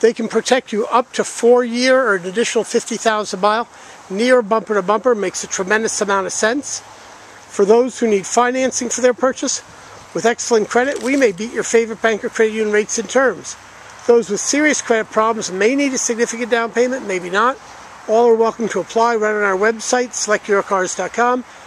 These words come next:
or here in our store. Of course, you can use your own bank, credit union, or just come in and pay outright.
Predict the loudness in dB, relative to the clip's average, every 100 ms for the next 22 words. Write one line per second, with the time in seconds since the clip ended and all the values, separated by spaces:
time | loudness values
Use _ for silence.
0 | -12 -4 2 2 2 -2 0 2 2 0
1 | -2 -2 -2 -6 -10 -8 -6 -4 0 2
2 | 2 0 -4 -2 0 0 0 -4 -4 -6
3 | -14 -20 -18 -10 -6 -6 -4 -2 -2 -4
4 | -2 0 0 2 0